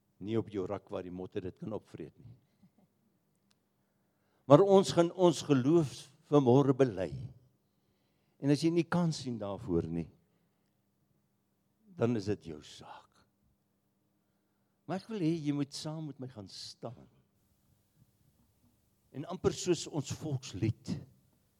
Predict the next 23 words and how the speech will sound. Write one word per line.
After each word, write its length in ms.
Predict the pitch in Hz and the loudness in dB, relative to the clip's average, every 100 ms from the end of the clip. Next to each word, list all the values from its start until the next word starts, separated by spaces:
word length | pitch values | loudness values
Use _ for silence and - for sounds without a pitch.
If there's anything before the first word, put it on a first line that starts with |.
| _ _ _ _ _ _ | _ _ _ _ _ _
Vanmôre 440 | 120 127 156 127 | -4 2 2 2
sê 180 | 123 131 | -2 -4
ek 140 | 123 - - - - | -6 -10 -16 -20 -20
voor 220 | - 139 127 | -8 -8 -8
die 140 | - 113 | -8 -8
Here, 220 | 80 123 - _ _ _ _ _ _ _ _ _ _ _ - | -8 -10 -12 _ _ _ _ _ _ _ _ _ _ _ 10
dit 200 | 135 - 113 | 10 10 0
is 360 | - - - - _ _ _ _ 87 | -8 -12 -16 -20 _ _ _ _ -16
wat 280 | 85 85 - | -12 -12 -14
ek 160 | 85 - | -20 -20
glo. 360 | - - - - - _ - _ _ _ _ _ _ _ 196 _ _ _ _ _ _ _ _ _ _ _ _ _ | -20 -18 -16 -16 -20 _ -20 _ _ _ _ _ _ _ _ _ _ _ _ _ _ _ _ _ _ _ _ _
En 160 | - 143 | -2 2
omdat 240 | 185 175 - | 6 6 4
ek 80 | 135 | 2
dit 100 | - | -4
glo, 520 | - - 165 175 98 - - _ _ _ _ _ _ - | -6 -10 -6 -4 -6 -8 -20 _ _ _ _ _ _ -4
gaan 200 | - 131 | 4 4
ek 100 | 117 - | 4 -2
dit 280 | 98 - - - _ _ _ _ _ - | -4 -4 -10 -12 _ _ _ _ _ -8
in 80 | 120 | -4
my 120 | 107 | -4
hart 260 | 101 160 - - | -4 -8 -2 4
bewaar 520 | 113 - 90 82 76 | 4 4 0 -2 -14